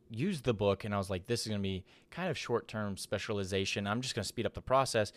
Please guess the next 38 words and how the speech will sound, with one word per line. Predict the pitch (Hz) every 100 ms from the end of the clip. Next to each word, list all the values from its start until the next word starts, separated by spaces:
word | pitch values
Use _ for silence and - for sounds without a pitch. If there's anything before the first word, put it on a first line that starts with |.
| - - - -
and |
I | 123
can | 123
kinda | 113 151 120
multitask | 110 113 107 98 104 98 -
with | 101 -
it | 98
a |
little | 98 101
bit." | 95 98
Again, | 101 113 104 101
I | 107
do | 98 101
believe | 98 98 92
multitasking. | 87 101 95 95 101 95 107 98 95
In | 101
another | 98 101
podcast, | 95 95 98 95
I |
talk | 95 101
about | 95 98 -
this. | 95
There's | 98 92
a |
myth | 98 104 -
behind | 101 101 95
it, | 98 - - -
but, | - 101 - - -
um, | - 104 98 95 -
it |
wasn't | 123 139 131
really | 123 113
multitasking. | 101 104 110 107 110 107 - 113
I | 98
put | - -
my | 110 101
brain | - 104 98
on | 95